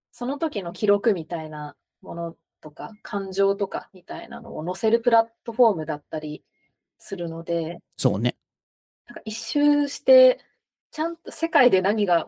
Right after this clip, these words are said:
Speaker 1: 起きてるのかとか、なんか世界の価値観は今どう変化してるのかとか、プラットフォームとしては、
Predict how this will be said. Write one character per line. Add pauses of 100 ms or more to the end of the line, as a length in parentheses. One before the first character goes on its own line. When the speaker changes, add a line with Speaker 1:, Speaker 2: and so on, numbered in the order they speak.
Speaker 1:
起
き
て
る
の
か
と
か、
な
ん (220)
か
世
界
の
価
値
観
は
今
ど
う
変
化
し
て
る (300)
の
か
と
か、
プ
ラ
ッ (100)
ト
フ
ォ
ー
ム (340)
と
し
て
は、